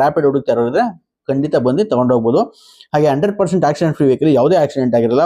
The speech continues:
ಓವರ್ ಆಲ್ ಬಾಡಿ ಲೈನ್ ನೋಡ್ಕೊತಾರೆ ಒಂದು ಸಿಂಗಲ್ ಸ್ಕ್ರಾಚ್ ಕೂಡ ಇಲ್ಲ, ಅಷ್ಟು ನೀಟಾಗಿ ಗಾಡಿನ ಮೇಂಟೈನ್ ಮಾಡಿದ್ದಾರೆ. ಇನ್ನು ಈ ಗಾಡಿ ಸ್ಪೆಸಿಫಿಕೇಶನ್ ವಿಚಾರಕ್ಕೆ ಬಂತು ಅಂತ ಹೇಳಿದ್ರೆ ಇದರಲ್ಲಿ ಹ್ಯಾಲೋಜನ್ ಹೆಡ್ ಲ್ಯಾಂಪ್ ಸಿಗುತ್ತೆ, ಫಾಗ್ ಲ್ಯಾಂಪ್ ಸಿಗುತ್ತೆ, ಮಿರರ್ ಇಂಡಿಕೇಟರ್ ಸಿಗುತ್ತೆ, ರಿವರ್ಸ್ ಪಾರ್ಕಿಂಗ್ ಸೆನ್ಸಾರ್ ಸಿಗುತ್ತೆ,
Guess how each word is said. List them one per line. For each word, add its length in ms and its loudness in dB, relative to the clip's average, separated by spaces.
ಓವರ್ 200 2
ಆಲ್ 160 0
ಬಾಡಿ 180 0
ಲೈನ್ 180 0
ನೋಡ್ಕೊತಾರೆ 480 -2
ಒಂದು 180 -4
ಸಿಂಗಲ್ 320 0
ಸ್ಕ್ರಾಚ್ 340 -2
ಕೂಡ 140 -2
ಇಲ್ಲ, 160 2
ಅಷ್ಟು 260 -6
ನೀಟಾಗಿ 320 0
ಗಾಡಿನ 200 0
ಮೇಂಟೈನ್ 320 0
ಮಾಡಿದ್ದಾರೆ. 280 0
ಇನ್ನು 160 0
ಈ 80 0
ಗಾಡಿ 200 2
ಸ್ಪೆಸಿಫಿಕೇಶನ್ 580 -2
ವಿಚಾರಕ್ಕೆ 340 0
ಬಂತು 220 0
ಅಂತ 140 -4
ಹೇಳಿದ್ರೆ 260 2
ಇದರಲ್ಲಿ 300 2
ಹ್ಯಾಲೋಜನ್ 400 0
ಹೆಡ್ 140 0
ಲ್ಯಾಂಪ್ 200 0
ಸಿಗುತ್ತೆ, 300 0
ಫಾಗ್ 220 0
ಲ್ಯಾಂಪ್ 180 -2
ಸಿಗುತ್ತೆ, 260 -2
ಮಿರರ್ 240 2
ಇಂಡಿಕೇಟರ್ 400 0
ಸಿಗುತ್ತೆ, 340 0
ರಿವರ್ಸ್ 260 2
ಪಾರ್ಕಿಂಗ್ 340 -2
ಸೆನ್ಸಾರ್ 360 0
ಸಿಗುತ್ತೆ, 260 0